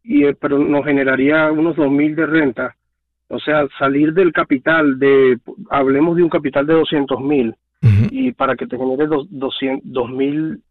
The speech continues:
Speaker 1: al mes, no sé si eso sería muy buena idea.
Speaker 2: Sí, sí lo es, sí lo es. Este, añades un rentero más,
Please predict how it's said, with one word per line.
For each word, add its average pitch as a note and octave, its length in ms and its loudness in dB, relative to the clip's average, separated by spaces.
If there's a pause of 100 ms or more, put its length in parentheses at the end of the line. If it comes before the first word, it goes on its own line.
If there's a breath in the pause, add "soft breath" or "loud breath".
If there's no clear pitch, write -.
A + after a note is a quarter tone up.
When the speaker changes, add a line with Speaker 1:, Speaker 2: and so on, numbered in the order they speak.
(120)
Speaker 1:
al C#3+ 180 -2
mes, D#3 340 0
no B2+ 160 -6
sé C#3+ 240 -10
si C#3+ 100 -4
eso C3 120 -6 (120)
sería C3 200 -2
muy C3 160 -2
buena C3 160 0
idea. B2+ 220 -4
Speaker 2:
Sí, C3 100 2
sí D3+ 140 0
lo D#3 140 4
es, F3 480 -2
sí - 260 0
lo D#3 180 4
es. E3 400 -2
Este, D3 680 0
añades C#3+ 380 4
un F#3 100 2
rentero E3 420 2
más, F3 440 0